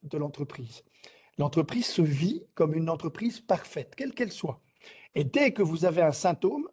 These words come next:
et si c'est vous le symptôme, ben on évacuera le symptôme pour donner l'impression qu'on n'est pas malade. Et c'est pour ça que la fameuse phrase «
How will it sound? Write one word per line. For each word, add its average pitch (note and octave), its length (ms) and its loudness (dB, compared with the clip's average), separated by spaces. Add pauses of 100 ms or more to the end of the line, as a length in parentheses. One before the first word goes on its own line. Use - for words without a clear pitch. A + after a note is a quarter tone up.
(320)
et C#3+ 60 -14
si F3 120 -10
c'est - 140 -4
vous D3 160 -4
le F#3+ 60 -10
symptôme, A#3 520 -6 (260)
ben C#3 140 -4
on D#3+ 80 -2
évacuera C#3+ 440 -8
le E3+ 40 -6
symptôme C#3 480 -8 (360)
pour C3+ 160 -6
donner C#3 180 0
l'impression C3+ 420 -2
qu'on G3+ 140 -4
n'est C#3+ 80 -4
pas F3+ 140 -2
malade. C3 360 -2 (600)
Et C3 40 -14
c'est C#3+ 120 -2
pour C3 160 -8
ça G#3+ 140 4
que D#3+ 340 0
la D3+ 100 -2
fameuse E3+ 460 0
phrase « D#3+ 460 0